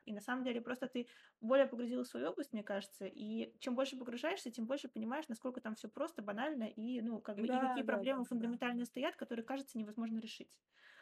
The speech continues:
Speaker 1: Но на самом деле, во-первых, давайте сохранить оптимизм и надеяться, что в квантах будет то же самое, что когда ты был в диплёрнинге
Speaker 2: Мгм.
Speaker 1: в пятидесятых, там, до двухтысячных, да? А во-вторых, эм, если я не знаю, как это решить, это не значит, нет решения, грубо
Speaker 2: Ну,
Speaker 1: говоря.
Speaker 2: это понятно, да. Просто скорее, знаешь, м,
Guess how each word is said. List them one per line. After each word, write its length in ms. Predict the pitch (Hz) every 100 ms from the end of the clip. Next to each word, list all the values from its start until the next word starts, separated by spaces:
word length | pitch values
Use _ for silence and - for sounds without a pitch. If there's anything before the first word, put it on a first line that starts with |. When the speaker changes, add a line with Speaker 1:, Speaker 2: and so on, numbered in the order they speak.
| - -
Speaker 1:
Но 200 | 226 226
на 80 | 220
самом 260 | 226 269 254
деле, 180 | 247 233
во-первых, 400 | 226 240 240 240 - -
давайте 280 | 220 233
сохранить 340 | - - 233 -
оптимизм 520 | - 208 214 220 208
и 20 |
надеяться, 380 | 208 196 208 -
что 140 | -
в 40 | 220
квантах 320 | 202 196 202
будет 220 | 208 202
то 100 | - 202
же 60 |
самое, 280 | - 202 196
что 120 | 196
когда 160 | 202 196
ты 80 | 190
был 180 | 185 190
в 40 |
диплёрнинге 600 | 214 - 381 302 190 214
Speaker 2:
Мгм. 100 | 202 - _ _ -
Speaker 1:
в 20 |
пятидесятых, 640 | 226 220 202 208 185 185 -
там, 200 | 180 180
до 60 |
двухтысячных, 640 | 185 190 - 180 - - 165
да? 180 | 226 - - - -
А 300 | - 196 190 190
во-вторых, 600 | 190 - 240 320 - - -
эм, 600 | 214 208 202 196 196 196
если 280 | 233 226 226
я 80 | 220
не 120 | 226
знаю, 220 | 233 214
как 100 | 196 202
это 120 | 196
решить, 240 | 196 254
это 100 | - 202
не 80 |
значит, 280 | 202 202 -
нет 180 | 196 185
решения, 440 | 196 - 175 170 - _ _ _
грубо 180 | - - -
Speaker 2:
Ну, 240 | 254 302
Speaker 1:
говоря. 0 |
Speaker 2:
это 340 | 240 262 247
понятно, 480 | 220 240 233 196 185
да. 140 | 185 170
Просто 220 | 214 214
скорее, 260 | - 220
знаешь, 320 | 214 240 220 -
м, 460 | 170 175 170 156